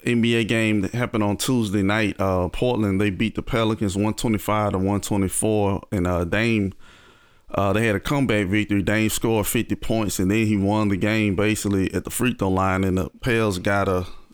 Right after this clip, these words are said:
go ahead, tried to get, they had the last shot where Zion got the ball, kinda threw up a little jump hook and missed it. And, uh, what are your, your thoughts about the Pels? They seem like they're on their way to playing better basketball, but that was a tough one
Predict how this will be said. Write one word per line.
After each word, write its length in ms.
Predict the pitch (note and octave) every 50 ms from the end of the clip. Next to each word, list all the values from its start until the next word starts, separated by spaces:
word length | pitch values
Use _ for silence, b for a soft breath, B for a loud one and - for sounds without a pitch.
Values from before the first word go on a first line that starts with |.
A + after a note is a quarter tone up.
| _ - F2
go 220 | G#2 A2 A2+ G#2+
ahead, 320 | G#2 G#2+ G2+ G2 D2+ - - -
tried 280 | - C3 B2 B2 G#2 G2
to 40 |
get, 340 | F#2+ F2 G#2+ G2 - - -
they 120 | - A#2+ C3
had 180 | C3 B2+ B2
the 80 | - G2
last 260 | G2 G2+ G2+ G2 F2+
shot 380 | - - - A2+ G#2+ G2 F2+ E2+
where 240 | F#2+ G2+ F#2 F2+ F2+
Zion 520 | F2+ F#2+ G2+ A2 A2 G#2 G2+ G2 G2 G2
got 180 | F2+ G2 F#2 -
the 60 | F2+
ball, 560 | F2 - F#2+ G2 G2+ G#2 G2+ G2 F#2+ F#2 B B B B B B B B B B B -
kinda 220 | - - G#2 F#2+ F#2
threw 320 | - - A2+ A2+ A2 G#2
up 120 | G2+ - F#2
a 20 |
little 480 | F#2 F#2 G2+ G2 F#2 F2+ F2 E2+ F2+ - -
jump 300 | - - G#2+ G#2 F#2+ -
hook 220 | - B2 A2 - -
and 160 | F2+ F2 F#2
missed 320 | G#2+ A2 G#2 - - -
it. 160 | G2 F2+ -
And, 160 | - F#2+ F#2+ F#2
uh, 260 | F#2 F#2 F2+ F2+ F#2 F#2+ - - b b b b b b b b b b b b b b b b b _
what 180 | - - - -
are 80 | F3+ E3
your, 260 | D#3+ D#3 C#3+ B2+ - -
your 160 | - C#3 B2+
thoughts 300 | - - A#2 A#2+ A#2 -
about 220 | G#2+ G#2 G#2+ G2 -
the 60 | F2
Pels? 360 | - - A#2+ A#2 A2 G#2 G2+
They 80 | A#2 A2+
seem 260 | - - B2+ C3+ B2+
like 240 | A#2 G#2+ G#2+ - -
they're 240 | A2 G#2+ G2+ F#2+
on 240 | E2+ G#2+ A2 A2 G#2+
their 300 | G#2+ G#2+ G2 G2 F#2+ F#2
way 340 | - D#2+ F2+ F#2 A2 A2 A2
to 220 | F#2+ G#2+ G2 F#2+ - - -
playing 400 | - - B2+ A#2 A2 G#2+ G2+ F2+
better 240 | A2+ A2 G#2+ G#2 F#2
basketball, 680 | E2+ G2 G2+ A2 G#2+ - - G2+ F#2+ G#2 G#2+ G#2+ G#2 G2
but 120 | F2 -
that 120 | - G#2+ G#2+
was 180 | G#2+ G2+ F#2
a 40 | F2+
tough 380 | - - - B2 A2+ G#2 - -
one 340 | G#2 G2+ G2 F2+ F2+ D#2+